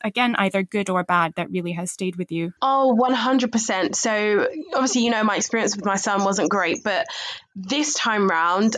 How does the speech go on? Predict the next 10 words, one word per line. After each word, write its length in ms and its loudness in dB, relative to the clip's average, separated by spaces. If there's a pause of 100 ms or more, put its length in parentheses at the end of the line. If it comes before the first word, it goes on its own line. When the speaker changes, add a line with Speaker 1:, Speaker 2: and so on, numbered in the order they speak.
Speaker 2:
um, 300 2
I 80 0
gave 240 -2
birth 240 -2
in 160 0
April 420 2
to 140 -2
my 140 0
daughter 320 0
Eden. 460 2